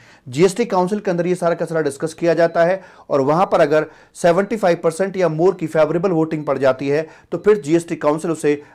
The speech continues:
रिकमेंड कर देती है आगे गवर्नमेंट के लिए, फिर गवर्नमेंट उसे आगे नोटिफाई कर देती है, और नोटिफिकेशन के बाद में फिर वो एक्ट का पार्ट बनकर इंडस्ट्री के ऊपर एप्लीकेबल हो जाता है।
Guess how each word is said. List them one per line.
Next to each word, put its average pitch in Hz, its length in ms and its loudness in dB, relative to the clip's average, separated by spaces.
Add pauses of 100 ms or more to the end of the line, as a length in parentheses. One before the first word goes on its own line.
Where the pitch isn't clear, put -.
रिकमेंड 170 460 0
कर 170 180 0
देती 147 240 -4
है 139 60 0
आगे 143 240 0
गवर्नमेंट 127 420 -6
के 127 80 -8
लिए, 117 220 -10 (220)
फिर 202 140 2
गवर्नमेंट 180 420 0
उसे 175 180 -2
आगे 160 240 2
नोटिफाई 160 420 -2
कर 143 180 -4
देती 139 280 -4
है, 160 200 2 (140)
और 143 100 0
नोटिफिकेशन 170 580 -2
के 151 80 -4
बाद 143 200 0
में 160 80 -8
फिर 143 120 -12
वो 147 220 -2
एक्ट 165 200 -2
का 160 120 4
पार्ट 143 260 2
बनकर 135 360 0 (220)
इंडस्ट्री 160 380 -6
के 170 100 -6
ऊपर 156 180 -6
एप्लीकेबल 131 500 -8
हो 117 160 -8
जाता 110 260 -10
है। - 440 -18